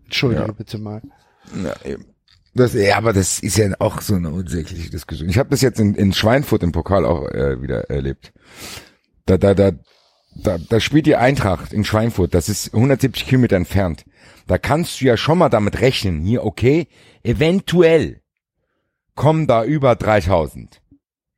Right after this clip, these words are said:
Speaker 2: Kann ja sein, zumindest. Soll sich zumindest präventiv drauf vorbereiten. Und dann, äh,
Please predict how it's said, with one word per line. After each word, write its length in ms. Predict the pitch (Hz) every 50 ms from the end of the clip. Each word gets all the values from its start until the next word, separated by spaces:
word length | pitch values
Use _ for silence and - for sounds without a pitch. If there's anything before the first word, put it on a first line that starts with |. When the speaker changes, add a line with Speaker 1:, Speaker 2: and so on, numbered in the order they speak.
| _ _ _ - - -
Speaker 2:
Kann 160 | - 110 135
ja 100 | 139 123
sein, 400 | 95 107 98 120 117 78 55 - _ _ _ _ _
zumindest. 640 | - - 80 76 71 69 64 64 - - - -
Soll 240 | - 104 113 117 104
sich 260 | 92 80 - - -
zumindest 460 | - - 120 135 160 170 151 - -
präventiv 480 | - - 135 123 123 113 - 131 123 -
drauf 180 | - 107 98 85
vorbereiten. 580 | 98 101 98 80 69 60 60 64 - - 58 - _ _ _ _ _ _ _ _ _ _ _ _ _ _ _ _ _ _ _ _ _ _ _ _ _ -
Und 260 | 101 104 101 - -
dann, 360 | 107 98 98 98 95 95 -
äh, 420 | - - 76 80 82 82 76 67